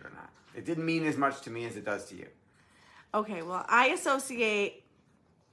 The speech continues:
Speaker 2: I did that and told them it was a surprise. <laughs>
Speaker 1: Kelly says, "The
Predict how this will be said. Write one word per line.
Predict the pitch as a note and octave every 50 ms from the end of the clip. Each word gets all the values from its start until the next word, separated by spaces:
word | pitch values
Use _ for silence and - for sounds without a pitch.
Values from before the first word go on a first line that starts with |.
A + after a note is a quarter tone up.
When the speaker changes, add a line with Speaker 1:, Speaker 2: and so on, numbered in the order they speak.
| _ _ _ _ _ _ - - -
Speaker 2:
I | - G#3 A3 A#3
did | A3 C4+ B3 A3
that | A#3+ A#3 A3 A3+ A3 -
and | G#3+ A3
told | G#3+ A#3 A#3+ A#3+ A#3
them | B3 B3+ B3
it | G#3+
was | - G#3 G#3+
a | G#3+ G#3
surprise. | - A3 G3+ - B3 B3+
<laughs> | - - - - - - - - - - - - - - - - - - - - - - G5 - - A5 G#5+ - - -
Speaker 1:
Kelly | - - F3 D#3 C3 A#2 A2
says, | G#2+ - A2 G#2+ G#2+ A#2+ C3+ C3+
"The | A#2+ -